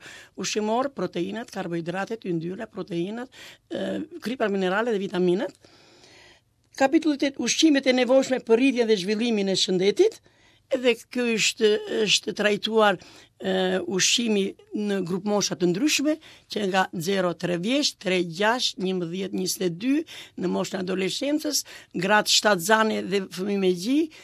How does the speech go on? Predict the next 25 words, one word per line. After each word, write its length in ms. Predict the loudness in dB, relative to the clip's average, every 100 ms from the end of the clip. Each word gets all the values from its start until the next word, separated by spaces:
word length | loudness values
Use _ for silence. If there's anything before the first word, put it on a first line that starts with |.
| _
në 140 | -6 -4
punën 380 | -2 0 0 0
sedentare, 760 | 0 0 -2 2 4 4 2 -2 -10 _ -4
në 180 | 0
moshën 420 | 2 0 -2 -2 -6
e 40 |
pleqërisë, 680 | -4 -4 -4 -4 -4 -6 -10 -20
të 140 | -12 -4
tëra 240 | 0 0 -2
të 160 | -4
cilat 420 | 2 6 6 4 -8 -14
ndihmojnë 1200 | -4 0 4 4 6 4 2 -2 -18 -20 -2 2
në 140 | 4 6
një 180 | 4 4 2 -2 -16 -4
jetë 440 | 2 2 2 0 6
sa 100 | 8
më 160 | 6
të 160 | 2 0
shëndetshme 640 | 0 2 2 2 2 0 0 -14 _ 0
edhe 240 | 2 2 0
për 260 | -2 2
një 240 | 2 2 0 -8 _ _ -8
zgjatje 640 | -6 4 6 6 -2 -4 -4 _
të 140 | -10 -4
jetës. 460 | 0 0 0 -2